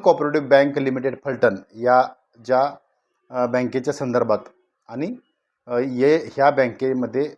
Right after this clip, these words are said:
अ, काही आर्थिक अनियमितता असं एक, अ, रिझर्व्ह बँकेनं हा जो ठपका ठेवला, आर्थिक अनियमितता म्हणतोय मी, म्हणजे कुठलाही गैरव्यवहार नाही.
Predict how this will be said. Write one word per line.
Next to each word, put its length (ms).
अ, 200
काही 440
आर्थिक 400
अनियमितता 800
असं 200
एक, 260
अ, 760
रिझर्व्ह 340
बँकेनं 420
हा 180
जो 100
ठपका 260
ठेवला, 280
आर्थिक 360
अनियमितता 640
म्हणतोय 260
मी, 120
म्हणजे 180
कुठलाही 340
गैरव्यवहार 600
नाही. 420